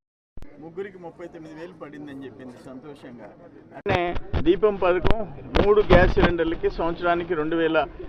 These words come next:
ఆరు వందల ఒక్క రూప-, ఆ, సారీ, రెండు వేల ఆరు వందల ఒక్క కోట్లతో బడ్జెట్, మూడు సిలిండర్లకి వాళ్ళకి డబుల్ ఇవ్వడం జరుగుద్ది. Already డిఎస్సి పదహారు వేల మూడు వందల నలభై ఏడు ఉద్యోగాలకి డిఎస్సి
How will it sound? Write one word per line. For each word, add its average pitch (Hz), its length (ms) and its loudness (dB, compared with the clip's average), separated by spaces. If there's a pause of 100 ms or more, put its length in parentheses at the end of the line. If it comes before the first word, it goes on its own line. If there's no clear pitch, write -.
(240)
ఆరు 165 220 6
వందల 160 280 2
ఒక్క 143 260 0
రూప-, 147 360 -4
ఆ, 143 80 -4
సారీ, 147 220 0
రెండు 156 180 2
వేల 180 180 6
ఆరు 170 200 6
వందల 160 220 4
ఒక్క 151 240 4
కోట్లతో 185 580 2
బడ్జెట్, 151 500 2 (160)
మూడు 175 400 0
సిలిండర్లకి 180 640 2
వాళ్ళకి 180 220 2
డబుల్ 139 280 2
ఇవ్వడం 151 220 0
జరుగుద్ది. 110 400 -2 (540)
Already 202 580 6
డిఎస్సి 202 520 4
పదహారు 185 480 6
వేల 190 280 6
మూడు 175 260 0
వందల 170 200 0
నలభై 160 360 0
ఏడు 151 200 4
ఉద్యోగాలకి 160 840 4 (480)
డిఎస్సి 160 540 4